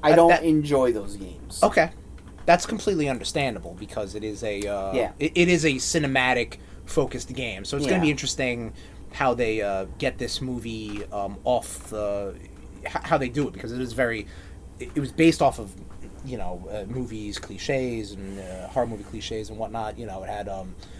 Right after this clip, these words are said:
Speaker 2: Hayden Panettiere and Rami Malek up in the mix, and Ben Dalton. You know, like a, like a young
Speaker 1: Jaden
Speaker 2: Hollywood.
Speaker 1: Smith?
Speaker 2: No, not that movie. Not that one.
Speaker 1: <laughs>
Speaker 2: Uh, wait, did it have one of the Smiths? Did it have that kid? I don't know.
Speaker 1: No.
Speaker 2: It didn't. Not that one. The
Speaker 1: No.
Speaker 2: Quarry did.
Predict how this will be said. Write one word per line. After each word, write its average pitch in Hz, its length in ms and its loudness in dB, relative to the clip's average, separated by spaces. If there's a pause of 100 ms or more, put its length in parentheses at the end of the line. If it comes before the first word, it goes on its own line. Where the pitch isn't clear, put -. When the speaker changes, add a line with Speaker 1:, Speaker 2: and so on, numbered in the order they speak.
(240)
Speaker 2:
Hayden 110 200 -6
Panettiere 123 880 0
and 98 140 -8
Rami 107 180 -6
Malek 120 480 0
up 107 180 -6
in 113 60 -8
the 110 80 -8
mix, 110 340 -6
and 98 140 -10
Ben 101 200 -8
Dalton. 117 560 2 (400)
You 151 100 -2
know, 110 80 0
like 131 140 0
a, 165 80 6
like 170 140 4
a 170 160 6
young 156 180 4
Speaker 1:
Jaden 139 80 4
Speaker 2:
Hollywood. 143 400 2
Speaker 1:
Smith? - 120 -12 (840)
Speaker 2:
No, 147 280 4
not 131 160 2
that 123 180 2
movie. 107 280 -4 (280)
Not 147 140 4
that 131 160 4
one. 110 280 -6
Speaker 1:
<laughs> - 40 -16
Speaker 2:
Uh, 214 580 10
wait, 170 260 -2
did 220 120 0
it 320 60 6
have 269 140 4
one 339 120 4
of 349 40 0
the 339 60 0
Smiths? - 480 0 (160)
Did 190 120 4
it - 40 0
have 202 280 6
that 196 220 4
kid? 214 280 2
I 143 100 4
don't 110 140 0
know. 90 100 -12
Speaker 1:
No. 90 140 -10 (320)
Speaker 2:
It 151 140 0
didn't. 113 260 2
Not 180 220 10
that 151 180 8
one. 92 140 -6
The - 60 -8
Speaker 1:
No. 165 100 6
Speaker 2:
Quarry 135 200 8
did. - 160 -6